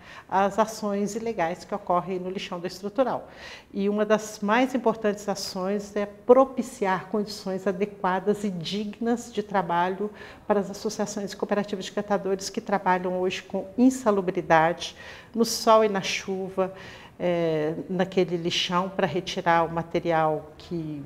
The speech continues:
para a sobrevivência desses catadores, que é um trabalho que muito atende ao governo, porque tá deixando de aterrar resíduo, conforme manda a lei, mas de uma forma sem nenhum contrato de trabalho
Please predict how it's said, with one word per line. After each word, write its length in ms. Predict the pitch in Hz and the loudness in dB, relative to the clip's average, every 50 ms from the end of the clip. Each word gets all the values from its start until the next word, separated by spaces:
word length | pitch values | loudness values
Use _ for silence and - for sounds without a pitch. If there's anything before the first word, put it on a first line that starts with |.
| - - - - - - | -14 -18 -20 -12 4 6
para 100 | 185 175 | 6 6
a 20 | |
sobrevivência 920 | - - - 202 175 180 180 180 190 175 - - 175 196 208 208 - 190 | 6 2 -2 0 0 2 0 0 0 -2 0 2 2 2 2 2 -2 -4
desses 300 | 160 156 160 160 - - | -2 -2 -4 -4 -4 -6
catadores, 640 | - 170 165 - 185 175 165 170 175 196 190 - - | -4 -4 2 4 2 2 4 2 -2 -2 -2 -4 -4
que 100 | - 240 | 0 0
é 40 | 233 | 0
um 80 | 226 | 0
trabalho 540 | 226 214 208 185 180 175 180 190 208 220 226 - - | 2 0 -2 0 2 0 0 0 -2 -2 -6 -8 -8
que 140 | - - | -6 -2
muito 480 | 196 208 208 220 254 311 381 - - 277 | 0 4 6 8 8 8 6 6 8 6
atende 580 | 240 214 - - - 208 180 180 175 180 196 - | 6 6 6 -2 -4 -2 -2 -2 -2 0 -2 2
ao 160 | - 170 175 180 | 4 4 4 4
governo, 520 | 175 208 208 202 226 226 247 240 262 285 | 0 -4 0 4 4 4 6 4 2 -2
porque 500 | 285 - 294 269 285 - - 240 247 254 254 - - - | 2 4 2 2 2 2 4 4 4 4 2 -6 -12 4
tá 100 | - 269 | 6 6
deixando 600 | 254 220 277 254 - - - - 277 294 285 262 | 6 8 6 4 4 0 -2 2 2 2 2 2
de 120 | - - 214 | 0 0 -2
aterrar 500 | 208 - - 185 - - 196 196 190 170 | -4 0 -2 -2 2 4 4 4 4 2
resíduo, 640 | 170 185 247 226 - - 196 180 156 139 135 139 - - - - | 2 4 4 4 4 0 -2 -2 -2 -4 -8 -14 -14 -16 -14 -2
conforme 480 | - 214 208 214 - 202 202 208 226 220 | 0 0 2 8 8 8 8 8 2 0
manda 320 | 196 190 190 196 196 220 | 0 0 -2 4 4 6
a 40 | 233 | 6
lei, 260 | 233 196 160 151 156 - - - - - - - - - | 6 2 0 -2 -4 -8 -14 -18 -16 -16 -16 -16 -8 0
mas 300 | 247 247 262 262 269 269 | 4 4 6 6 6 4
de 100 | 277 302 | 2 2
uma 140 | 285 302 294 | 2 2 2
forma 720 | 294 - - 262 247 262 262 262 294 285 294 311 311 302 - - - - - - - | 2 4 6 8 10 10 8 8 6 4 4 4 2 0 -4 -10 -14 -16 -18 -18 -18
sem 720 | - - - - - - 269 262 254 247 240 226 214 220 | -14 -12 -12 -10 0 6 6 8 8 6 2 0 0 0
nenhum 460 | 208 208 208 208 208 214 220 233 240 233 - - - - | 2 2 2 2 2 2 2 2 0 0 -2 -14 -12 2
contrato 800 | - 269 247 - - - 214 190 180 190 208 - - - 277 269 277 - | 4 4 4 4 4 2 6 6 6 6 4 2 -2 -4 -4 -4 -4 -6
de 100 | - 185 | -8 -8
trabalho 720 | - 170 180 165 160 160 160 165 175 196 214 226 262 294 | -4 -2 -4 0 0 0 0 0 0 -2 -2 -2 -4 -4